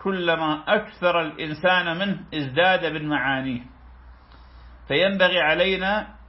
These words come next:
أن نكثر من مطالعة الكتاب، وأن نكثر من القراءة، وأن لا نفتر في أورادنا اليومية، فحاجتنا إليها أكثر من حاجتنا إلى الهواء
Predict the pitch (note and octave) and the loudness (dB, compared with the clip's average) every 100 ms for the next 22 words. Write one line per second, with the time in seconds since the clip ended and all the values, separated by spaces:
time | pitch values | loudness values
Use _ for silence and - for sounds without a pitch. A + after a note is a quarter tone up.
0 | - - - F3 E3+ E3 G3+ G#3 - F3 | -20 -20 -4 -2 -2 -4 -6 -6 -4 0
1 | F3 E3+ E3 D#3+ D3+ D#3 D#3 D#3+ C#3+ D3 | 2 0 -4 -8 2 2 4 2 0 -4
2 | C3 C3 B2+ C#3 D#3 F#3 - - - - | -8 -8 -2 2 2 -2 -12 -20 -20 -18
3 | - A#2+ B2 D3+ E3 - D#3+ D#3 D3+ D3 | -8 -6 -4 -6 -10 -6 0 0 0 -2
4 | C#3+ C#3 D3 D#3+ D#3 F#3 - - _ D#3 | -2 2 4 4 2 0 -2 -8 _ -2
5 | D3 D3 D3 D#3+ F#3+ F#3 F#3+ G3 E3+ E3 | 0 0 0 2 4 2 0 -4 -2 0
6 | C3 G#2 - _ _ _ - D#3 D#3 C3 | 0 -2 -10 _ _ _ -8 -4 0 0
7 | D3 E3 E3+ D3+ C3+ A#2 A2 - - - | 2 4 4 2 -4 -6 -8 -12 -20 -10
8 | - E3 D3+ D3 C#3 C3+ F3 F3+ G3 E3+ | -2 -2 0 -2 -2 -4 -4 -2 -4 -4
9 | - - _ - - - - D3+ E3 D#3+ | -12 -20 _ -20 -20 -14 -2 2 6 4
10 | D#3 F3+ E3+ E3 D#3+ C3+ D#3 F3 D#3 D3+ | 4 -2 -6 -2 -2 0 2 0 4 2
11 | - C#3+ - F3 E3 D#3+ C3+ D3+ D3+ E3 | 2 -4 -4 -4 -2 -4 0 0 0 -4
12 | D#3 C#3 D3 C3+ C3 C#3 D3+ E3 - | -2 -2 -2 -2 0 2 4 2 -2